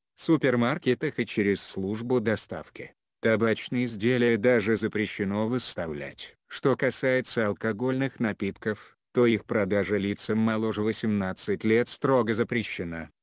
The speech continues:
равно как и продажа после двадцати трех часов. Данное правило распространяется и на пиво,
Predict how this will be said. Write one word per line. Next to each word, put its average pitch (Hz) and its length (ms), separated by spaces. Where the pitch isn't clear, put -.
равно 117 500
как 123 240
и 139 60
продажа 113 560
после 117 420
двадцати 113 560
трех 104 380
часов. - 720
Данное 120 640
правило 151 420
распространяется 104 1160
и 101 80
на 98 160
пиво, 73 460